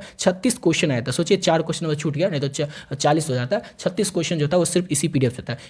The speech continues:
हिंदी में हंड्रेड परसेंट क्वेश्चन इसी पीडीएफ से था, ज्योग्राफी में जो है चौवन क्वेश्चन इसी पीडीएफ से था, जो कि आपको बनाना सिर्फ और सिर्फ पैंतीस ही क्वेश्चन था। तो सोच सकते हैं इतना आपको मिलता है। और बताते हैं, जैसे पॉलिटिकल साइंस की बात करें तो पॉलिटिकल साइंस में सौ क्वेश्चन था, बनाना पचास था, और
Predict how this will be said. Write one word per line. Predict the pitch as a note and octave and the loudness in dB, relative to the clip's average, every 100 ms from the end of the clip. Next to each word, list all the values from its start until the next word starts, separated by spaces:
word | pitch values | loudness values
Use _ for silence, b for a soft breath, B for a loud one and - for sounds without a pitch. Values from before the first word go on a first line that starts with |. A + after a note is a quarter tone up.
| - | 0
हिंदी | F3+ F3+ | 2 2
में | G#3 | 0
हंड्रेड | F3 E3+ F#3 F#3 | -2 0 0 2
परसेंट | F3 F#3 F#3 | 0 0 -2
क्वेश्चन | D#3+ E3+ | -2 -2
इसी | E3 E3 | -2 -2
पीडीएफ | D#3+ E3 | 0 0
से | E3 | -2
था, | F#3+ A#3+ B B | -4 -6 B B
ज्योग्राफी | D#3 E3 F3 G3 | 4 6 6 4
में | F3 | 4
जो | |
है | F#3+ | 2
चौवन | F#3+ F#3+ F3+ | 4 4 6
क्वेश्चन | F#3 E3+ F3+ | 2 0 0
इसी | F3 | 0
पीडीएफ | E3+ F3 | 0 0
से | F3+ | 2
था, | F3+ | 2
जो | D3+ | 2
कि | D3+ | 2
आपको | D3+ D#3 | 0 2
बनाना | D#3 D#3+ | 2 2
सिर्फ | D#3+ F#3 | 0 2
और | F3 | 0
सिर्फ | A#3 | 0
पैंतीस | - C3+ C#3+ C3+ | 0 0 0 -2
ही | |
क्वेश्चन | - G#2 G2+ | -2 -4 -6
था। | G#2+ - B B B _ _ _ _ - | -10 -8 B B B _ _ _ _ -8
तो | F3+ | 0
सोच | F#3+ F#3+ | 2 4
सकते | F#3 G#3 | 4 2
हैं | D#3+ | 2
इतना | E3+ | -2
आपको | E3 F3+ | 0 2
मिलता | E3+ E3 F3 | 2 2 2
है। | |
और | D#3+ | 2
बताते | D#3 D3+ G3 | 2 0 0
हैं, | F#3 | -2
जैसे | D#3+ F3 B B | -2 -2 B B
पॉलिटिकल | D#3 D#3+ E3+ | 2 2 2
साइंस | E3+ E3+ | 2 0
की | E3+ | 2
बात | D#3+ D#3 | 2 4
करें | F#3+ | 0
तो | - | 0
पॉलिटिकल | D3+ D3+ - | 0 0 0
साइंस | D#3 F3 | -2 -2
में | |
सौ | D#3+ D#3 | -2 -2
क्वेश्चन | D3+ D#3 D#3+ | -2 -4 -4
था, | F#3 | -2
बनाना | C#3+ C#3+ D#3 | 0 2 0
पचास | D3+ D3 D#3 | -2 0 0
था, | D#3+ | 0
और | G#3+ | -4